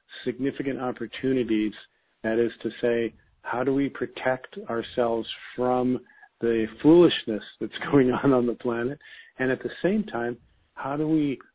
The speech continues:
lift ourselves into a higher frequency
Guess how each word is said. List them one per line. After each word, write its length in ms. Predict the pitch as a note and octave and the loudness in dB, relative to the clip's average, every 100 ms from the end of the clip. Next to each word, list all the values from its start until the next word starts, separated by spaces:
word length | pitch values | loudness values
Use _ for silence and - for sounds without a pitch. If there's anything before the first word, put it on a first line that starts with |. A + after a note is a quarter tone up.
| - | -8
lift 420 | A#2+ B2+ D3+ - | 0 2 2 0
ourselves 600 | C3 B2 - B2 A#2 A2+ - | -2 -2 -4 -4 -4 -6 -10
into 640 | D#3 C3 C3+ - F#3+ F3+ B2+ | -8 -6 -6 -4 -2 -2 -4
a 120 | A2+ | -8
higher 360 | G#2 B2 B2 A#2 - | -8 -6 -4 -6 -2
frequency 760 | G3 F#3 B2 G#2+ - A2+ A2+ | -2 -2 -10 -10 -6 -4 -4